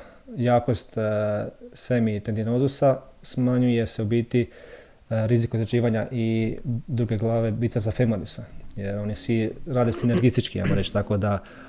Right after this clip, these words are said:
ako jedan, jedna glava može biti preslaba, druga ima veći rizik da se preoptereti, tako da jačanjem semitendinozusa mi u biti, e, radimo neki balans između tih glava. E,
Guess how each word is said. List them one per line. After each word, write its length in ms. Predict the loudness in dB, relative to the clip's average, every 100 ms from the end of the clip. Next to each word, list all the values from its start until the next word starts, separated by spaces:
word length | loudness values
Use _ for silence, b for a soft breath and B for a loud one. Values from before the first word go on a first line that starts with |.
| B
ako 240 | 0 4
jedan, 360 | 4 6 4 4
jedna 180 | 4 6
glava 220 | 6 8
može 240 | 6 4
biti 220 | 4 2 4
preslaba, 680 | 2 4 6 8 8 6 0
druga 340 | 0 4 6 6
ima 180 | 4
veći 300 | 2 0 0
rizik 360 | 0 2 0 -4 -14
da 360 | -8 -2 0 0
se 160 | 0 0
preoptereti, 720 | 0 0 2 2 2 0 -2 B B B -2
tako 280 | 0 2
da 340 | 2 2 0 -2
jačanjem 540 | 0 2 4 2 2 -2 b b b b -18
semitendinozusa 720 | 0 2 4 2 4 4 4 4
mi 220 | 6 4
u 40 |
biti, 520 | 4 2 4 6 6
e, 640 | 4 -4 -20 -20 -20 -8 -4
radimo 540 | -2 2 4 4 2
neki 280 | 2 0 -2
balans 380 | 2 2 2 2
između 200 | 0 0
tih 260 | 0 -2
glava. 360 | 0 0 0 -2 B B B B B
E, 40 | -12